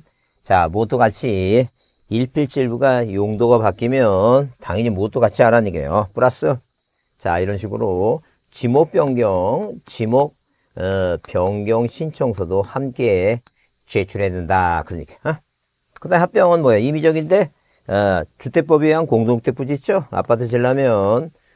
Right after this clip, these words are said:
공동주택 부지, 아파트 지려면 뭐 하라는 얘기예요, 이거?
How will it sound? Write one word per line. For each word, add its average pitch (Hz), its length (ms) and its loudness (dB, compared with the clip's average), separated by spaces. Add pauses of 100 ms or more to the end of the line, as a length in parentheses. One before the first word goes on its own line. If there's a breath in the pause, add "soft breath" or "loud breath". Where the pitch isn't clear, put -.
(160)
공동주택 104 760 -2
부지, 95 380 -4
아파트 110 340 0
지려면 110 420 0
뭐 92 120 0
하라는 104 240 0
얘기예요, 78 200 -8
이거? 69 280 -12